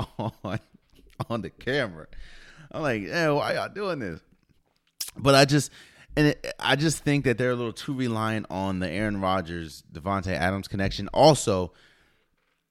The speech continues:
I don't know if their defense will be able to, I mean, will be able to hold up a-, as far as in big moments. Now, they did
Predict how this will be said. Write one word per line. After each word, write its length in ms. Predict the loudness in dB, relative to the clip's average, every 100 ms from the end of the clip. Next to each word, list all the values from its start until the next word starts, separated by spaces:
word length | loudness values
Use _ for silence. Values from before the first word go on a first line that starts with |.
| _ _ _ 4
I 140 | 6
don't 200 | 6 4
know 220 | 6 6
if 80 | 6
their 160 | 2 0
defense 680 | -2 -4 -4 -8 -6 -12 -18 -20 -20 _
will 200 | -4 -2
be 160 | 0 0
able 180 | 0 -4
to, 240 | -8 -12 -12 -8
I 80 | -6
mean, 360 | -4 -6 -8 -6
will 200 | -4 -2
be 140 | -2
able 140 | -2 -6
to 80 |
hold 260 | -6 -6 -6
up 140 | -10 _ _ _ _ _ _ _ -12
a-, 200 | -8 -6
as 180 | -6 -6
far 280 | -2 0
as 140 | 0 -4
in 180 | -8 -6
big 220 | -6 -6
moments. 420 | -8 -8 -12 -6
Now, 160 | -2 0
they 160 | -2
did 480 | -2 2 2 0 -12